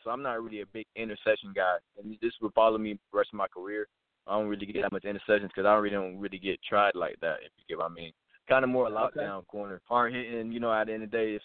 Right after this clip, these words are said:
Speaker 1: somebody come, a running back come my way, I try to punish them. You know what I'm saying? 'Cause I really feel like that's disrespectful. Um, I just have that defense mentality of, you know,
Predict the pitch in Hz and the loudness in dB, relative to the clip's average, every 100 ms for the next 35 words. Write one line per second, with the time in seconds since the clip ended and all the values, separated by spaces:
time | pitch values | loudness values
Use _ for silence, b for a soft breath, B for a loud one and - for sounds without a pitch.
0 | - _ 127 127 120 117 127 117 107 110 | -14 _ 2 4 4 2 0 0 -2 -4
1 | 120 117 113 - 120 117 113 113 113 110 | -2 0 0 0 -2 2 2 2 0 0
2 | 107 - 113 - 104 104 - 117 113 117 | -6 -6 -6 2 2 2 0 0 0 0
3 | 113 107 _ _ _ - 107 104 104 - | 0 0 _ _ _ -4 2 4 2 2
4 | 107 107 107 107 107 107 110 104 98 101 | 0 2 6 6 6 0 2 4 6 4
5 | 101 107 - - 123 123 123 123 117 _ | 2 -2 -4 -2 2 2 0 -8 -10 _
6 | _ _ _ 104 101 98 104 120 117 110 | _ _ _ -2 -2 2 0 0 4 2
7 | 107 104 - 139 - 117 113 - 117 110 | 4 0 4 4 4 2 0 4 4 4
8 | 107 104 - 104 101 95 | 2 -4 -6 -6 -6 -6